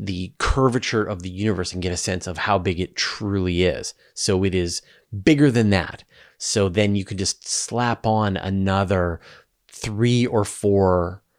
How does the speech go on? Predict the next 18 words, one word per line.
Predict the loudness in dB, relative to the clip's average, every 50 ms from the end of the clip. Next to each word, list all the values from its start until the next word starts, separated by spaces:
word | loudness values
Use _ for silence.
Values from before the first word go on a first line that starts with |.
| _ _ _ _ _ _ _ _ _ _ _ _ _ 2
orders | 2 4 4 4 2
of | 0 0 0
magnitude | 2 2 2 2 0 -2 -4 -4 -4 -4 -4 -4 -6
onto | -6 -8 -8 -8 -6
the | -6 -4
number | -4 -4 -4 -4
of | -6 -8
atoms | -8 -6 -6 -6 -6 -6 -8 -10
in | -10 -8 -8
the | -6
universe. | -6 -6 -6 -6 -6 -8 -12 -14 -14 -18 -8 -2
Bottom | 2 4 4 6
line | 4 4 4 4
is | 2 2
there's | 0 -2 -2
a | -2
lot. | -2 -4 -4 -6 -12 -20 -20 _ _ _ _ _ _ _ _ _ -4 0
Alexandros | 0 2 2 2 0 0 2 2 2 2 2 2 0 0 0 -2 -6